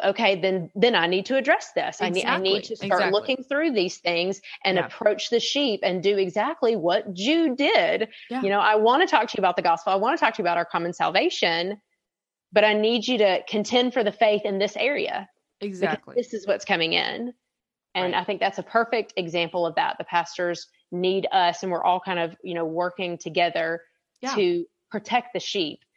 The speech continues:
Speaker 1: Um,
Speaker 2: Yeah.
Speaker 1: this is Christianity. I don't, uh, y-, I don't know who says this, but Christianity is not a, "Come on Sunday, take your spot in the same pew, listen to a
Speaker 2: Yeah.
Speaker 1: message, leave, and that's it." Like, we all have work to do.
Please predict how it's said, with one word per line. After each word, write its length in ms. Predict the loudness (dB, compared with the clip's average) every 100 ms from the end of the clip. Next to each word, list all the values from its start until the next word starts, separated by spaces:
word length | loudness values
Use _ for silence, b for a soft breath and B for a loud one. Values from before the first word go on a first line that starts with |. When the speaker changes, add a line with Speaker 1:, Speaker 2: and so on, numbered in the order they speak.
| b b b -4
Speaker 1:
Um, 260 | -4 -2 -2
Speaker 2:
Yeah. 20 | -2
Speaker 1:
this 180 | 0 0
is 160 | -2 -6
Christianity. 600 | -4 -2 0 0 0 0
I 80 | 0
don't, 200 | -2 -4
uh, 80 | -6
y-, 280 | -6 -6 -8 -4
I 60 | -2
don't 140 | -2
know 100 | -4
who 160 | -4 -6
says 360 | -4 -4 -2
this, 220 | -4 -4 -6
but 120 | -8
Christianity 640 | -6 -4 -2 0 0 0
is 160 | -2 -2
not 520 | -2 0 0 -2 -4 -2
a, 420 | 0 0 -2 -6 b b _ -6
"Come 220 | -2 0
on 140 | -2
Sunday, 680 | -2 -2 0 2 2 0 -4 -10 _
take 200 | -6 -4
your 80 | -4
spot 300 | 0 2 2
in 100 | 0
the 60 | -4
same 300 | -4 -4 -6
pew, 440 | -4 -2 -2 -4
listen 300 | -4 -4 -6
to 120 | -6 -4
a 40 |
Speaker 2:
Yeah. 60 | -2
Speaker 1:
message, 460 | -2 -2 -6 -6 -6
leave, 380 | -2 0 -2 -4 b _
and 140 | -4 -2
that's 260 | -4 -4
it." 160 | -6 -4
Like, 180 | -6 -4
we 220 | -2 0 2
all 160 | 2
have 220 | 2 -2
work 260 | -2 -4 -6
to 100 | -12
do. 360 | -10 -8 -10